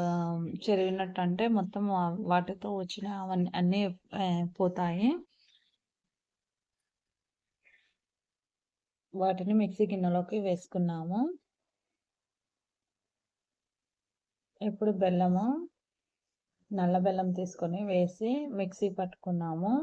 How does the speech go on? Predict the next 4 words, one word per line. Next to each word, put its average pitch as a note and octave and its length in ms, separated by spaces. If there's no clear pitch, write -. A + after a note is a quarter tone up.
రుచికి G3+ 280
సరిపడా F#3 420
వేసుకోవాలి F#3 580
బెల్లము. F3 480